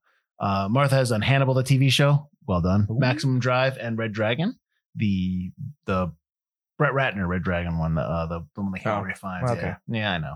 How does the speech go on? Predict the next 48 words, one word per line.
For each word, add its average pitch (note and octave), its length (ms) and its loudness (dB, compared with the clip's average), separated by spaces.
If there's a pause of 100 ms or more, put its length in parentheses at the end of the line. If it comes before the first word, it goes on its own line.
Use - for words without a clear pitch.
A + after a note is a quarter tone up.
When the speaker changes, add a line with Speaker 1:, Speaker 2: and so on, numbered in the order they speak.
(120)
Speaker 1:
But - 160 -4 (180)
the D3 60 0
Hannibal, D#3 260 4
the B2+ 100 0
T C3+ 80 4
V B2 120 2
show, G#2+ 180 0
we're G2+ 180 0
all, F2+ 160 0
we're G#2+ 160 0
all G#2 140 2
on E2+ 100 -2
board D#2+ 200 -6
with C3+ 100 -4
that, - 120 -2
Speaker 2:
Yes. F#2+ 120 -4
Speaker 1:
so D#2+ 120 -6
we're F2+ 100 -6
good. D3+ 600 0
Speaker 2:
<laughs> - 60 -20 (380)
Speaker 1:
So G#3 100 -2
you G#3+ 40 2
had F3 140 0
Kurt C#4+ 180 0
Russell C4 320 2
as D3+ 140 2
Jeff, - 600 0 (140)
the, A2+ 300 -2
uh, G#2 420 0
the C3 60 4
husband, C3 500 2
if G2+ 140 -2
you G2+ 80 -2
will. E2+ 240 0
He A2+ 160 2
is, G2 280 -2
I A#2 80 -10
don't F#2+ 120 -6
know, F2 280 -10 (180)
for B2 100 -10
those B2 200 2
who B2 80 2
don't A2 200 2
know A2 100 2
who G#2+ 100 4
Kurt G#2+ 160 0
Russell A2+ 300 0
is, G3 340 0